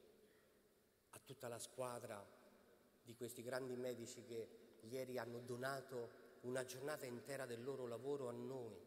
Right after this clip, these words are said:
oltre questa mattina, e con la vostra presenza restituite per gli anni a seguire la dignità,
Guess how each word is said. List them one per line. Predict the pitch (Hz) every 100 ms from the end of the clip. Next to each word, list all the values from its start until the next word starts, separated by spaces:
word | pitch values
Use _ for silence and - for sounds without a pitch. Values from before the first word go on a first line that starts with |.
| - - - - - -
oltre | 147 143 127
questa | 131 123 113
mattina, | 107 - - 104 92 85 - - - - -
e | 113
con | -
la | 120
vostra | 123 143 - 120
presenza | 120 110 131 120 117 - 120 117 - - -
restituite | 123 120 - 123 135 143 156 139
per | 123 117
gli | 113 135
anni | 131 123 120
a | 110
seguire | - 120 117 143 143 117 104 95 - - - - -
la | 131
dignità, | 123 139 135 131 165